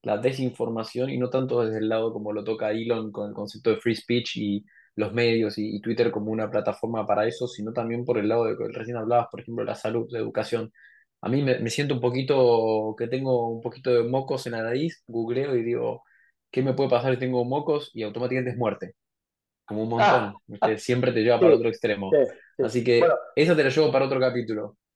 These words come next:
Speaker 2: No,
Speaker 1: para
Speaker 2: pero
Speaker 1: tardar
Speaker 2: ese tema lo dejamos
Speaker 1: cuatro horas
Speaker 2: planteado,
Speaker 1: hablando.
Speaker 2: lo dejamos planteado, y más que desinformación, lo podemos titular como el riesgo de la sobreinformación.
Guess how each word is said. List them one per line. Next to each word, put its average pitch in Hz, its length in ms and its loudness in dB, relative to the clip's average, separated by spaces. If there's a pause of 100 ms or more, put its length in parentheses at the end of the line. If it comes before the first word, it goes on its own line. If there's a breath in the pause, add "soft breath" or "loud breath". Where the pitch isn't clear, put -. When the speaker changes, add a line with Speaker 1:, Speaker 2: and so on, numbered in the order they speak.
(140)
Speaker 2:
No, 180 140 4
Speaker 1:
para - 140 4
Speaker 2:
pero - 20 4
Speaker 1:
tardar - 180 6
Speaker 2:
ese 202 200 4
tema 220 260 4
lo 196 60 4
dejamos 185 260 4
Speaker 1:
cuatro 185 200 2
horas 175 200 4
Speaker 2:
planteado, 156 300 2
Speaker 1:
hablando. 160 240 -6 (120)
Speaker 2:
lo 151 160 -2
dejamos 196 280 -2
planteado, 175 560 0
y 151 100 -12
más 190 180 -6
que 190 80 -2
desinformación, 170 1080 -4 (560 soft breath)
lo 143 300 0
podemos 160 320 0 (180)
titular 160 560 0
como 175 480 0 (340)
el 160 240 2
riesgo 180 560 0
de 147 120 0
la 147 200 -2
sobreinformación. 151 1300 -4